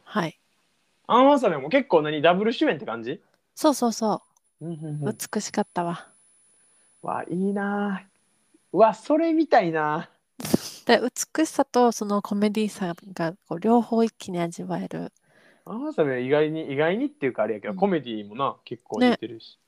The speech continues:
Speaker 1: 合ってたわ。っていうのが一作目。
Speaker 2: うわ、ちょっと、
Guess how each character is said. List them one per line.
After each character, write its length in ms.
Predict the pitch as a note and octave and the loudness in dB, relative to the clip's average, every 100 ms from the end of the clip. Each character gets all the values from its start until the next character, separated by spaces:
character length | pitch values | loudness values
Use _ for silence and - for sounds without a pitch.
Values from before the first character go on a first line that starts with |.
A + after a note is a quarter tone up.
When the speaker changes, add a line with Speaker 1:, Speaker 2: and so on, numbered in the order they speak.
| _ _ _ | _ _ _
Speaker 1:
合 80 | G3+ | -10
っ 80 | F#3+ - | -10 -8
て 120 | G3 | -6
た 160 | - F3+ | -6 -10
わ。 240 | F3 - | -12 -20
っ 320 | _ _ _ | _ _ _
て 100 | C#4 | 2
い 20 | |
う 40 | C4 | 2
の 120 | F3+ | 2
が 200 | D3+ - | -6 -6
一 100 | F#3+ E3+ | -6 -4
作 260 | D3 - | -6 -8
目。 120 | - - _ _ _ - | -14 -18 _ _ _ 2
Speaker 2:
う 80 | E3 | 6
わ、 260 | D#3+ D3 | 6 4
ち 120 | - | 0
ょ 20 | B2+ | -8
っ 20 | - | -6
と、 300 | B2 A2 A2 | -6 -6 -10